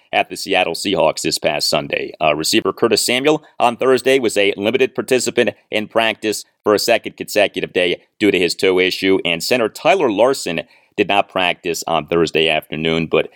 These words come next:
that was due to him getting a veteran's rest day. Uh, the Giants injury report remains super long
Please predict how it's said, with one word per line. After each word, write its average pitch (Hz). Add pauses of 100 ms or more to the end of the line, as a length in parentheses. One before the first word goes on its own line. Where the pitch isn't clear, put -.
(140)
that 90
was 85
due 85
to 78
him 85
getting 82
a 78
veteran's 87
rest 101
day. 71 (140)
Uh, 101
the 117
Giants 180
injury 104
report 95 (260)
remains 120
super 131
long 113